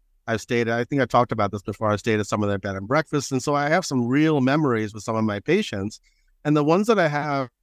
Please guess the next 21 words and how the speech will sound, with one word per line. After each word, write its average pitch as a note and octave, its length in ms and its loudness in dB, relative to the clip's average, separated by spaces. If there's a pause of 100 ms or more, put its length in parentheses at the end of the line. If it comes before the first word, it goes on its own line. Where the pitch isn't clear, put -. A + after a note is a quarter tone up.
(100)
memorable C#3 420 2
moments D#3 440 2
with, A2 180 0
even D#3 200 0
the D#3 80 0
ones C#3+ 200 2
who C3+ 100 -2
just B2 220 -4
kind C3 200 0
of, A#2+ 140 -2 (220)
some C#3 160 0
of C#3 60 4
them C#3+ 120 2
just C3 160 -4
bring C#3+ 180 2
cookies. A#2 360 -2
Somebody A#2+ 260 0
brought A#2+ 280 0
cookies D3 280 -4
today. F#2 360 -4
So G#2+ 160 -8